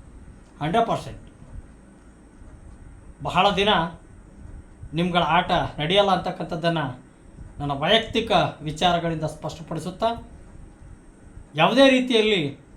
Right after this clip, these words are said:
ಒಬ್ಬ ವ್ಯಕ್ತಿಯನ್ನು ತಗೊಳ್ಬೇಕಾದಂಥ ಭರಾಟೆಯಲ್ಲಿ ಕಾಮನ್ ಸೆನ್ಸ್ ಅನ್ನೋದನ್ನು ಇಟ್ಕೊಂಡು ಮಾತಾಡಿ ಅಂತಕ್ಕಂಥ ಒಂದು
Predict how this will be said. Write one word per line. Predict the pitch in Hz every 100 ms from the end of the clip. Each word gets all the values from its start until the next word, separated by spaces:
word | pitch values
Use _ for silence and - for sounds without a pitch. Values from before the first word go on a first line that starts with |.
| -
ಒಬ್ಬ | 170 170
ವ್ಯಕ್ತಿಯನ್ನು | 160 170 - 214 202
ತಗೊಳ್ಬೇಕಾದಂಥ | 190 185 170 175 175 165 165
ಭರಾಟೆಯಲ್ಲಿ | 156 139 170 208 214 190 151 139 - - - - - - -
ಕಾಮನ್ | 185 220 240 247
ಸೆನ್ಸ್ | 240 226 226 -
ಅನ್ನೋದನ್ನು | 185 175 170
ಇಟ್ಕೊಂಡು | 165 165 - 196 180
ಮಾತಾಡಿ | 175 196 196 185
ಅಂತಕ್ಕಂಥ | 180 165 165 165 165
ಒಂದು | 165 160 156 139